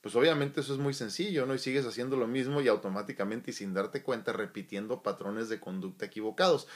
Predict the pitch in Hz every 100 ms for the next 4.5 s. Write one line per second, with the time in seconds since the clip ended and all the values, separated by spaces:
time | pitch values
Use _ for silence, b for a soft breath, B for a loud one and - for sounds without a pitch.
0 | B B 127 139 170 143 131 120 117 107
1 | 107 131 143 151 117 127 151 131 131 139
2 | 107 101 101 120 131 131 139 123 123 110
3 | 101 104 120 113 101 113 123 110 110 117
4 | 131 131 143 131 135